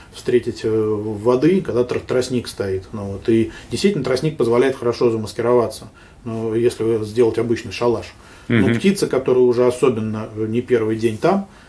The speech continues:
Speaker 1: она боится таких мест. Это, ну, боится чаще всего белолобый гусь. Гу-, а серый, наоборот, он любит, когда рядом тростничок, значит, рядом вода,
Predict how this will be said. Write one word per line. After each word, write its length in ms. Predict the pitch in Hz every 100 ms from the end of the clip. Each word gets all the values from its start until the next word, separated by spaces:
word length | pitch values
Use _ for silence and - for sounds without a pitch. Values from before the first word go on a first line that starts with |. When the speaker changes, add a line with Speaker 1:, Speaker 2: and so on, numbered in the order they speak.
| -
Speaker 1:
она 180 | 117 123
боится 460 | 117 131 139 - -
таких 340 | 98 - -
мест. 240 | 101 92 - - - - - -
Это, 200 | 120 -
ну, 280 | 101 113 117
боится 340 | 101 151 202
чаще 200 | - 139
всего 120 | - 117
белолобый 480 | 123 120 123 104 98
гусь. 220 | 104 - - - - -
Гу-, 400 | 127 123 117 120
а 380 | 120 117 117 117
серый, 300 | - 220 254
наоборот, 420 | 196 160 139 127 120
он 100 | 127
любит, 220 | 170 151
когда 320 | 131 123 123 - -
рядом 300 | - 139 131
тростничок, 580 | 123 127 139 135 202 208
значит, 260 | - 113 -
рядом 300 | 131 123 113
вода, 420 | 120 135 160 175